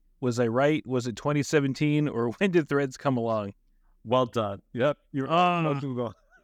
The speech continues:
Speaker 1: score. No Google. <laughs>
Speaker 2: You did good.
Speaker 1: Yeah. Awesome. I didn't wanna take you off your game.
Speaker 2: Oh, no. No, that, that's what I think they're, they're best at. One, one of the,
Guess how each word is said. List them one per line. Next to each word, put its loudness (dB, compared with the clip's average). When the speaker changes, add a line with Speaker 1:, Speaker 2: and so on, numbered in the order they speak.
Speaker 1:
score. 2
No 4
Google. 2
<laughs> -18
Speaker 2:
You -2
did -4
good. 0
Speaker 1:
Yeah. -20
Awesome. 0
I 12
didn't 2
wanna 4
take 0
you 4
off 2
your -2
game. -2
Speaker 2:
Oh, 0
no. -2
No, 0
that, 0
that's 0
what -2
I -4
think -2
they're, 0
they're -2
best -2
at. 0
One, 0
one 2
of 0
the, -6